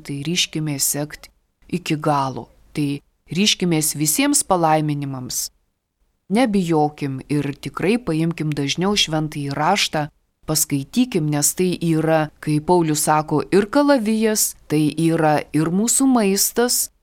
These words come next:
nes gyvas Dievo žodis yra pats Kristus. Tai vat, kūniškai mes jį sutinkam švenčiausiam sakramente, mišiose,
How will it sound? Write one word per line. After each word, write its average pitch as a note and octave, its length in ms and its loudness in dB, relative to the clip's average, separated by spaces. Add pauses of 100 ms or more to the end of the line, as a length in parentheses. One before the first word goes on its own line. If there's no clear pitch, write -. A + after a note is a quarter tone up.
(280)
nes D3+ 460 0
gyvas D#3+ 720 2
Dievo D#3 500 0
žodis E3 680 0 (120)
yra D3 320 0
pats - 340 -6
Kristus. - 720 -2 (240)
Tai D#3 160 -4
vat, D3 220 -4
kūniškai F#3 480 0
mes D3 320 -2
jį D3 80 -2
sutinkam D3+ 560 -2
švenčiausiam F3 720 0
sakramente, D3 720 -4
mišiose, C#3 720 -2